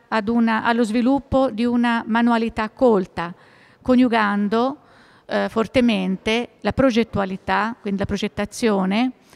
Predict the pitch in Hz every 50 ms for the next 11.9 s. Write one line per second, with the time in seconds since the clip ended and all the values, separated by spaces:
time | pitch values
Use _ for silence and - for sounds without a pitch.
0 | - _ - 233 240 240 226 - 240 196 - - 226 - 220 208 - - - 185
1 | 170 165 160 165 - 156 175 185 - _ _ _ - _ _ - - - _ _
2 | _ _ _ _ _ _ _ _ - 269 - - - 240 226 214 208 - - -
3 | 254 254 254 - - - - 247 202 233 220 214 220 214 202 196 226 226 226 220
4 | 220 - - - - 208 208 202 196 190 190 190 185 - - - - - - -
5 | - - 247 226 233 208 196 226 233 247 233 - 226 202 214 202 202 - - 233
6 | 233 214 208 - 196 180 190 185 - 208 202 202 226 240 269 - _ - - -
7 | - - - - _ - - 262 262 254 - - - - 254 233 240 233 - -
8 | 269 277 262 240 233 226 214 - 226 214 - - - 285 277 254 220 190 190 185
9 | 175 160 170 240 - _ _ _ - 180 208 226 226 220 208 - _ _ - _
10 | _ _ _ _ - - - - - 233 240 285 277 262 233 196 190 - - -
11 | 190 185 180 180 - - - - 196 185 180 180 175 170 170 170 175 -